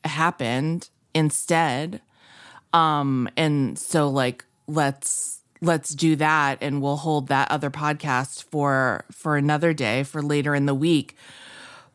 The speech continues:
But as I was saying to Busy,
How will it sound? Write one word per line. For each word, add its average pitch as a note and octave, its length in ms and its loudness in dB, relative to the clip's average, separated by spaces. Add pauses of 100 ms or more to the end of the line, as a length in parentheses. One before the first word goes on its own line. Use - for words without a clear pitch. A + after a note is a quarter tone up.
(200)
But A3 460 2
as F3+ 180 0
I F#3 60 2
was F#3 160 0
saying F#3+ 260 0
to G3+ 140 -2
Busy, D#3+ 840 0